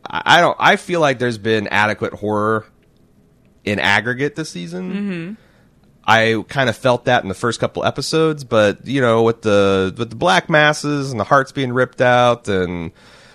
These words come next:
Speaker 1: the spooky demonic imagery,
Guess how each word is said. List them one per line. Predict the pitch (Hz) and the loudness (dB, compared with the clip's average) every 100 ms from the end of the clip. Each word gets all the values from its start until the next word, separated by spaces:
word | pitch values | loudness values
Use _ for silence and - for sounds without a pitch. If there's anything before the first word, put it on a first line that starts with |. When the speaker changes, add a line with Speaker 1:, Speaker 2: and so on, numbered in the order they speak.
| _ _ | _ _
Speaker 1:
the | - 104 101 101 92 | 4 6 6 6 2
spooky | 87 - - 151 143 | -2 -6 0 0 0
demonic | 123 120 120 127 127 | 0 4 4 2 0
imagery, | 123 117 110 127 120 120 120 | -2 -2 -2 0 2 2 0